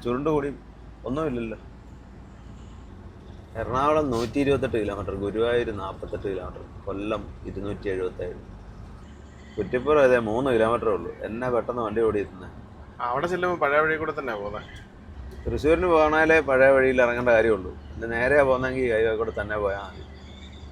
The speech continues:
Speaker 1: കുറ്റിപ്പുറം റെയിൽവേ സ്റ്റേഷൻ ലെഫ്റ്റിലേക്ക്, അല്ല, നേരെ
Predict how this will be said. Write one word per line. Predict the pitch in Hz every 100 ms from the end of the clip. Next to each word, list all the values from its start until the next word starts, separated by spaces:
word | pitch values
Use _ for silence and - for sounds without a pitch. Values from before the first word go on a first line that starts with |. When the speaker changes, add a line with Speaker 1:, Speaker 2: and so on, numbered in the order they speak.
| - - - - - - - - - - -
Speaker 1:
കുറ്റിപ്പുറം | - - 143 147 143 139 127
റെയിൽവേ | 120 123 131 120
സ്റ്റേഷൻ | 131 120 - 117 113 - - 110
ലെഫ്റ്റിലേക്ക്, | 101 - - 113 113 117 120
അല്ല, | 110 104
നേരെ | 104